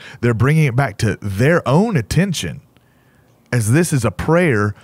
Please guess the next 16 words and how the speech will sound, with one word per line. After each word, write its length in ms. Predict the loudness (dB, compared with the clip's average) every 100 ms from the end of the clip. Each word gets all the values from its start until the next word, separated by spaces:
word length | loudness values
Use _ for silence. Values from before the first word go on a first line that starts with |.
| _ -4
to 380 | 2 4 4 2
the 180 | 0
sovereign 800 | -2 -4 -4 0 0 0 0 2
Lord. 340 | 4 4 2 -2 _ -6
They're, 280 | 0 0 0 -8 -10 0
they're 180 | 2
reminding 920 | 2 0 -2 -2 -2 0 0 0 0 0
themselves 600 | 0 -2 0 0 0 -2
of 140 | -2
what 240 | -2 -4
Christ 600 | -6 -2 0 0 -4 -8 -16 -12 -4
or 120 | 0
what 240 | 0 -2
God 280 | -2 0 -2
has 400 | -2 0 2 0
done 400 | 0 0 0